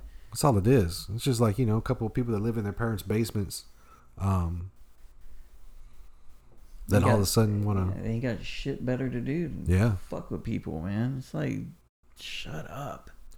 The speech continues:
Speaker 1: Yeah, everybody, every, you know, they wanna stay at home, collect their stimulus checks, and just tell everybody else how to live or how
Speaker 2: How
Speaker 1: to
Speaker 2: to
Speaker 1: think.
Speaker 2: live their
Speaker 1: It's,
Speaker 2: life, yeah.
Speaker 1: it's crazy 'cause now you can't have a discussion or anything
Speaker 2: Mm-mm.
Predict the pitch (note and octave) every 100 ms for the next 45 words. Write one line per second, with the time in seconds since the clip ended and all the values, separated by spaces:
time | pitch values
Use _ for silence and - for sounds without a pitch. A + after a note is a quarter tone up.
0 | - - - - - - - G#2 F#2+ G#2
1 | A2 F#2+ G#2+ G#2 G#2+ C3 G#2 G#2+ - -
2 | - G#2 A2 G2+ A2+ G#2 A2 A2+ - A2
3 | G2 G2 - G#2+ G#2 - A2+ A2 - F#2
4 | F#2 - G#2 G2 F#2 G2 G#2+ G2+ F#2+ F#2
5 | G#2 G2+ F2 E2 - G2+ G#2 A2 G2+ G#2
6 | G2 G2 G2+ G#2 - G2+ G2 G#2+ G#2+ -
7 | - A2 - C#3+ B2 A#2 A#2+ A#2+ B2 C3+
8 | B2 G#2+ A2+ B2 B2+ B2 A2 G#2 G2 F#2
9 | F2+ F2+ - A#2 G#2+ - G#2 F#2+ F2 G#2
10 | G2 G2+ G2 B2+ C#3+ C3 A#2 G#2+